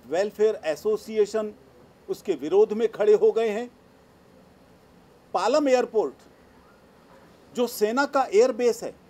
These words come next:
वहां एयरफोर्स के एयरबेस हैं, वो एकदम नज़दीक हैं। पहले से वहां पर भीड़ रहती है।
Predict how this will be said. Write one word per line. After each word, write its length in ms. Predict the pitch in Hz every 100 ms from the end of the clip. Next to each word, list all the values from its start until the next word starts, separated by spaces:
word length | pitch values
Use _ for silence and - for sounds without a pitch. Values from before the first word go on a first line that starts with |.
| _ _ _ - _ _ - _ _ -
वहां 220 | 226 277 233
एयरफोर्स 580 | 196 277 269 269 277 -
के 120 | 262
एयरबेस 560 | 220 247 220 226 214 196
हैं, 120 | 131 _ _ - - _ - - _ _ _ 165
वो 140 | 196
एकदम 380 | 185 214 185 339
नज़दीक 440 | 277 220 156 254 -
हैं। 180 | 190 104 _ _ _ _ _ _ _ _ 220
पहले 340 | 214 277 349
से 180 | - 320
वहां 220 | 285 262
पर 160 | 269 269
भीड़ 240 | 175 240
रहती 320 | 208 190 214
है। 100 | 151